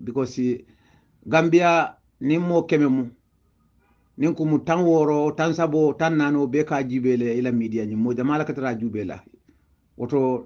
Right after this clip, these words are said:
to nya be la ku kono nambara ti je. Eh, rajibu mu sada Gambia kono bake. Eh, bari bitun, alhamdulillah, nya be men la me yalan ko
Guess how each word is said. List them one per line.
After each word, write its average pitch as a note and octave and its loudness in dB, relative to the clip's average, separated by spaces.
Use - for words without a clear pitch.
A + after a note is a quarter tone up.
to B2 -2
nya C3 -2
be B2 2
la B2 -2
ku A#2 -8
kono B2 -6
nambara A#2 -2
ti G#2 -12
je. G2 -8
Eh, A#2+ -2
rajibu D#3 2
mu F3 2
sada D#3 0
Gambia D3+ 2
kono B2+ 0
bake. C#3+ 0
Eh, B2 -4
bari C#3+ 0
bitun, C#3 0
alhamdulillah, D3 0
nya D3 2
be E3 2
men D#3 0
la C#3+ 0
me D#3 0
yalan D3 0
ko C3 -2